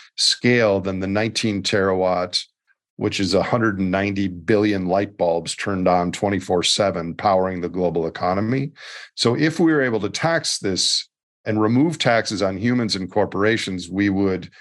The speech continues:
innovate because we would have the right prices and we would conserve. So it's, my cell phone here would maybe be three thousand dollars and it would be maybe made to be more recyclable, uh, instead of a lot of the things that are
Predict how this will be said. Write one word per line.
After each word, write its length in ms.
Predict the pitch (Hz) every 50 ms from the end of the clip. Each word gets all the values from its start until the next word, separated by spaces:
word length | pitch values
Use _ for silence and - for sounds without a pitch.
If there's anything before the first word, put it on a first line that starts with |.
| - - - _ _ _
innovate 640 | - 123 127 135 143 147 160 175 190 220 - - - - _ _ -
because 320 | 123 107 - 113 113 95 85
we 160 | 98 107 104
would 180 | 101 98 101 90
have 160 | 104 104 92
the 80 | 98
right 240 | 87 92 104 113 107
prices 640 | - - 110 110 110 - - 78 76 80 - - - -
and 160 | - 139 156
we 80 | 165 156
would 160 | 143 139 135
conserve. 680 | - - 135 123 - - - - 143 95 78 - - - _ _ _ _ _ -
So 180 | - - 110
it's, 320 | 101 95 - - - - - -
my 180 | - 101 104 107
cell 300 | 104 - - 139 131 -
phone 240 | - 139 110 104 104
here 300 | 95 104 107 101 101 98
would 360 | 98 101 98 92 90 95 - - - - - _ -
maybe 200 | - 117 110 107
be 140 | 98 107 107
three 280 | 104 - - 120 120
thousand 400 | 110 - 120 107 104 98 95 101 98
dollars 640 | 104 104 107 110 110 95 90 95 95 90 - - 104
and 520 | - 104 98 95 95 95 92 90 87 - - _ _ _ _ _ _ - -
it 80 | - 110
would 240 | 110 117 113 104 -
be 160 | 113 110 104
maybe 300 | 101 110 113 110 110 104
made 440 | 101 101 107 107 110 113 113 107 107
to 80 | - 101
be 120 | 104 104
more 260 | 98 101 104 104 101
recyclable, 920 | 101 98 98 - - - 107 107 104 - 120 107 120 127 135 156 165 - -
uh, 320 | - 98 95 95 92 92 101 120
instead 380 | 107 101 95 - - 117 104 101
of 80 | 98
a 40 | 95
lot 300 | 92 95 98 98 101 101
of 140 | 101 90 -
the 80 | 101
things 400 | 90 - - 107 98 101 95 -
that 120 | 101 95 90
are 300 | 90 87 85 78 -